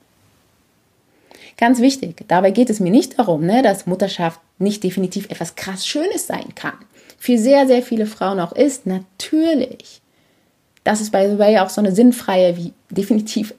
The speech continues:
verständliche Sorge, genau einiger oder womöglich vieler dieser wirklich zufriedenen Mamas, dass die, denen es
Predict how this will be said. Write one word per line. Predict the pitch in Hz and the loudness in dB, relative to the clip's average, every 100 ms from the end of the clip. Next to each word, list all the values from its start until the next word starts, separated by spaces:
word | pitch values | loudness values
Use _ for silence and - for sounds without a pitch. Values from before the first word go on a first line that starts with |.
| - | -10
verständliche | 190 156 - - 196 285 359 214 - 147 | -4 -4 -4 -2 4 4 2 -6 -10 -6
Sorge, | 147 147 - 175 233 - - | -4 -4 -4 -2 -4 -6 -10
genau | - 277 311 | 0 2 2
einiger | - 285 285 247 233 240 - | 0 2 2 2 0 -4 -2
oder | 196 | 0
womöglich | 202 220 220 - | 2 2 0 -8
vieler | - 294 285 | -4 0 2
dieser | 220 202 190 | 2 0 0
wirklich | 269 269 262 | 0 -2 -6
zufriedenen | 285 277 - 320 349 240 | -8 -8 -4 -2 0 0
Mamas, | 190 160 156 - - - - | 0 -2 -6 -10 -18 -20 -12
dass | 180 170 - | -10 -10 -2
die, | 240 285 269 | 2 2 2
denen | 233 220 | 2 2
es | 180 | 0